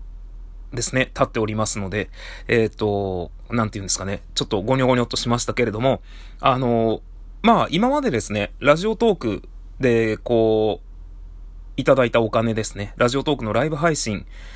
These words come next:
などでいただいたお金はですね、まあ、私の生活費になりますせということをですね、あの、強く言っていたのですが、まだ一回も換金したことがありません。で、とうとうですね、換金しようと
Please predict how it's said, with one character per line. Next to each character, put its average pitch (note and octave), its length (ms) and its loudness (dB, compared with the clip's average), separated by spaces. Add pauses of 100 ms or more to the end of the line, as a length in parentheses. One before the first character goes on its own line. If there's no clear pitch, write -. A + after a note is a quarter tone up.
(240)
な C3 120 4
ど A#2 100 0
で G2+ 100 0
い G2 60 -2
た B2+ 120 4
だ C3 120 4
い B2+ 80 0
た B2+ 160 6
お A#2+ 100 2
金 D#3 220 2
は E3 100 2
で B2 80 -2
す G#2 140 -4
ね、 G2 180 -2
ま C3 120 4
あ、 A2 260 0
私 - 360 0
の C3 120 0
生 D3+ 240 2
活 F3+ 240 -2
費 D#3 120 0
に G2 240 -4 (400)
な A#2 140 0
り B2+ 100 0
ま C3+ 120 2
す - 160 0
せ C3+ 100 2
と - 220 -4 (320)
い F#3 80 4
う F#3+ 80 4
こ D#3 100 -2
と E3+ 120 4
を C3+ 40 4
で G#2+ 80 -2
す G2+ 140 -4
ね、 G#2 80 0
あ G2 80 0
の、 G2+ 80 -4
強 F3 280 4
く F#2+ 220 -6 (480)
言 - 100 -4
っ - 40 -20
て D#3 100 4
い D3+ 80 2
た E3 100 4
の C3 120 0
で G2 60 -4
す - 100 -2
が、 G2 200 0
ま C3 120 2
だ D3 80 2
一 A#2 180 -4
回 G#3 160 8
も G3+ 240 0 (160)
換 F3+ 220 2
金 E3+ 340 0 (140)
し - 80 -2
た E3+ 100 2
こ D3+ 140 -2
と D#3+ 100 2
が G#2 220 0 (180)
あ A#2+ 100 2
り A#2+ 100 0
ま A#2+ 100 -2
せ A2 140 -2
ん。 F2 100 -8 (640)
で、 A2+ 360 4 (240)
と A#3 120 6
う G#3+ 40 0
と C#3 140 0
う - 20 0
で G2 80 -6
す - 140 -2
ね、 F#2+ 200 -6
換 D3 220 0
金 C#3 260 0
し - 180 2
よ C#3+ 80 4
う B2+ 40 -2
と E2 240 -6